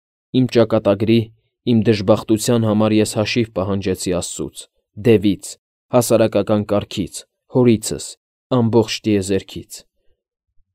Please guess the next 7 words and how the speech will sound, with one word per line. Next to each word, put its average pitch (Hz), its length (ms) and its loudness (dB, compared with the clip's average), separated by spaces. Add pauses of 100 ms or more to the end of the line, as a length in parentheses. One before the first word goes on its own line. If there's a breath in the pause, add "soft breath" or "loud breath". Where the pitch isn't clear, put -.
Ես 127 200 4
պառկեցի 113 540 0
բոլորովին 104 580 0
քաղցած, - 600 -6 (600)
ծիծաղելի 120 540 4
հայհոյանքներ 110 760 0
մռնչալով, 98 680 -4